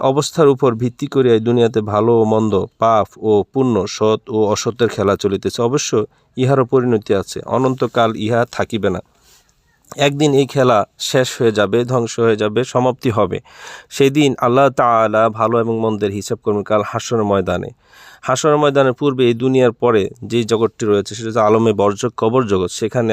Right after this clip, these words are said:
আমাদেরকে অবস্থান করিতে হবে। সেখানে দুনিয়ার ভালো কাজের জন্য আরাম পাবে, খারাপ কাজের জন্য শাস্তি পাবে। বিচারের ভালোর জন্য ভালো, মন্দের জন্য মন্দ ফল কাল হাসরের ময়দানে।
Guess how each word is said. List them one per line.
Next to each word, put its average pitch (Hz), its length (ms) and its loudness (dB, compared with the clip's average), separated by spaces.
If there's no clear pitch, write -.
আমাদেরকে 104 420 -2
অবস্থান 120 420 -2
করিতে 110 220 2
হবে। 107 220 0
সেখানে 131 320 0
দুনিয়ার 131 400 4
ভালো 113 220 2
কাজের 127 300 0
জন্য 120 160 2
আরাম 113 260 2
পাবে, 120 280 0
খারাপ 104 220 0
কাজের 107 180 -2
জন্য 104 120 0
শাস্তি 104 240 -8
পাবে। 95 200 -2
বিচারের 170 540 2
ভালোর 139 340 2
জন্য 151 160 2
ভালো, 131 200 2
মন্দের 135 380 2
জন্য 127 160 2
মন্দ 120 200 0
ফল 110 240 2
কাল 110 200 2
হাসরের 113 340 -2
ময়দানে। 98 360 0